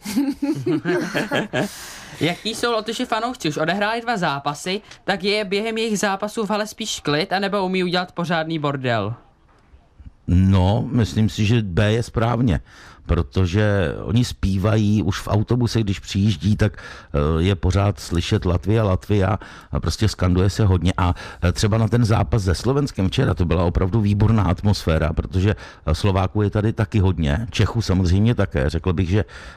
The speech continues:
Speaker 2: možná Čechů a Slováků je tady víc <laughs> než Lotyšů dohromady, ale, ale, mm, ten,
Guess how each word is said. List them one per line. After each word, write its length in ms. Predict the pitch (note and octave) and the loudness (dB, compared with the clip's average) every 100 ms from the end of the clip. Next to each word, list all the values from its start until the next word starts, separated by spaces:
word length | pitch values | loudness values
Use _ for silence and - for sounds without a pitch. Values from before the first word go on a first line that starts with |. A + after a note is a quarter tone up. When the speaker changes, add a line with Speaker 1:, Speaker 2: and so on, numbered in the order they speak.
| - | -2
Speaker 2:
možná 320 | F2+ A2 A2 | 0 2 2
Čechů 360 | G#2 G2+ - G#2 | 2 0 2 0
a 40 | |
Slováků 580 | G#2 G#2 F#2+ E2+ - G#2 | 0 0 0 -2 -2 -2
je 100 | G#2 | 0
tady 180 | G2+ G2+ | 0 0
víc 240 | F#2+ F2+ | -2 -2
<laughs> 20 | |
než 160 | C#3+ B2 | 0 0
Lotyšů 400 | G2+ - G2+ A#2 | 0 0 0 2
dohromady, 540 | G#2 G#2 A#2+ G#2 C#2+ C#2+ | 2 4 2 2 2 2
ale, 180 | D#2 E2 - - - - | 0 0 -6 -18 -14 -2
ale, 640 | F2 F2 F#2 F#2 F2+ F#2 | 2 2 4 4 4 2
mm, 1200 | F2+ D#2 - - C#2 F2+ G2 G2 G2 F#2+ F#2+ F2+ - | 0 -4 -12 -10 -4 -2 2 2 4 4 2 0 0
ten, 340 | G#2+ G#2 G2+ | 2 4 4